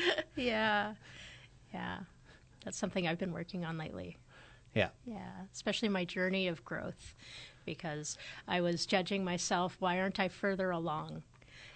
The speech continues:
Speaker 1: And I realized I want to be a really exceptional person. And to, to become that takes a lot of time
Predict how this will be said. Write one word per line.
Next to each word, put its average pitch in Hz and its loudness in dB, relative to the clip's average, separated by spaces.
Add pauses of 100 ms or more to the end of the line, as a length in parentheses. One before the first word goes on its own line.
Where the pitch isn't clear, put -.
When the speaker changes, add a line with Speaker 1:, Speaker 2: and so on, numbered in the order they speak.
(140)
Speaker 1:
And 175 0
I 185 0
realized 190 2
I 208 2
want 208 2
to 208 0
be 190 2
a 180 -2
really 190 -2
exceptional 180 0
person. - -6 (480)
And 170 0 (460)
to, 180 2 (160)
to 214 0
become 226 2
that 180 0
takes - -2
a 202 2
lot 180 0
of 185 -2
time 170 0